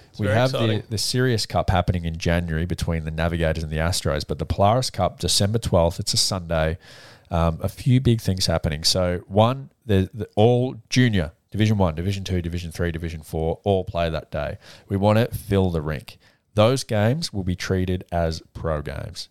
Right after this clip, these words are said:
Speaker 1: Mm-hmm.
Speaker 2: lights down, players, introduc-, introductions, music,
Speaker 1: Wow.
Speaker 2: uh, announcements through the game, just like the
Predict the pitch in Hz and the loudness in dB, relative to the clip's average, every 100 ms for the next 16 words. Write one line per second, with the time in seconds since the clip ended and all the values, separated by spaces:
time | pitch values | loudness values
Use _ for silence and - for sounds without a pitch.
0 | 165 160 156 90 90 87 - - 90 80 | -18 -14 -12 -6 -2 -2 -4 -6 -6 -6
1 | - _ _ _ _ _ _ _ _ _ | -10 _ _ _ _ _ _ _ _ _
2 | _ _ _ 92 85 73 67 - 85 78 | _ _ _ 0 0 0 -10 -10 -10 -6
3 | 76 - _ 85 82 78 71 - 104 - | -6 -6 _ -12 -6 -6 -6 -10 -14 -14
4 | - _ _ _ _ _ _ - 92 92 | -16 _ _ _ _ _ _ -2 2 4
5 | - 98 - - _ _ - 123 113 120 | 2 -4 -16 -20 _ _ -12 -6 -2 -2
6 | 123 - - _ _ 87 82 78 76 87 | -2 -6 -18 _ _ 0 2 2 0 -4
7 | 85 90 76 - 78 - - - _ _ | -4 -2 -2 -4 -4 -4 -6 -6 _ _
8 | _ 98 90 80 78 71 - - _ - | _ 2 2 2 -4 -4 -6 -14 _ 2
9 | 104 - - - 80 76 - 80 | 2 2 -8 -6 -4 -4 -8 -12